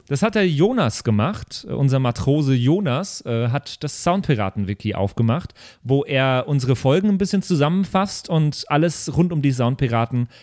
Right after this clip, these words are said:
in ein eigenes Wikipedia, äh, packt, wo man unter anderem auch nachschauen kann in einer Liste aller bewerteten Songs,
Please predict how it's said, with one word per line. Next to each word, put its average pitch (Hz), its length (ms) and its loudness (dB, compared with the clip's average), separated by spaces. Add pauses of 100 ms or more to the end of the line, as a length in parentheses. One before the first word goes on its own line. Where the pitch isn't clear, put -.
(140)
in 151 160 4
ein 127 260 2
eigenes 135 580 0
Wikipedia, 95 880 0
äh, 85 340 0 (220)
packt, - 420 -2 (340)
wo 147 160 4
man 190 160 2
unter 190 200 2
anderem 170 280 2
auch 131 260 0 (140)
nachschauen 170 560 2
kann 170 160 2
in 147 100 -2
einer 131 220 4
Liste 196 400 0
aller 147 180 4
bewerteten 123 540 2
Songs, 147 500 0